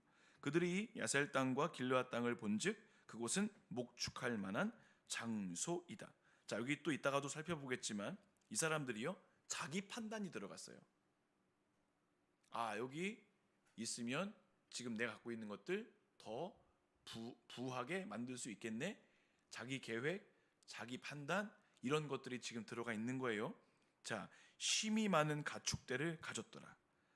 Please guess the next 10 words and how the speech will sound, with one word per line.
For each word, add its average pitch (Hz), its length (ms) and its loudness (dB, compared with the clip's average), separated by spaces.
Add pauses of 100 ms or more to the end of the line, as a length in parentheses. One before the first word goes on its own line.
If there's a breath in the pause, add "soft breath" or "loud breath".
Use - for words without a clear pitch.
(240 soft breath)
가진 120 300 -2
게 127 120 4
너무 120 220 0
많으니까 113 680 2 (460 soft breath)
비전이 120 500 -2 (300)
희미해지는 110 680 -2
거예요. - 160 -18 (1500)
안주하려 117 500 2
하는 117 160 4
거죠. 113 360 0